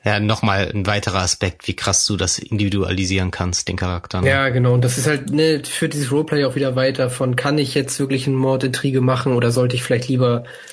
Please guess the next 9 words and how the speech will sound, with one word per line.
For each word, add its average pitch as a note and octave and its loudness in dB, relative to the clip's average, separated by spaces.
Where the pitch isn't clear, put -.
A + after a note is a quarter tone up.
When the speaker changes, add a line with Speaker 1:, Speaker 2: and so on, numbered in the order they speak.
Speaker 2:
ganz B2+ -2
normal B2+ 2
mit B2 2
einer B2 2
Armee B2 4
da B2 2
reinlaufen? B2 2
Ähm, A#2+ 2
ja. A#2+ 0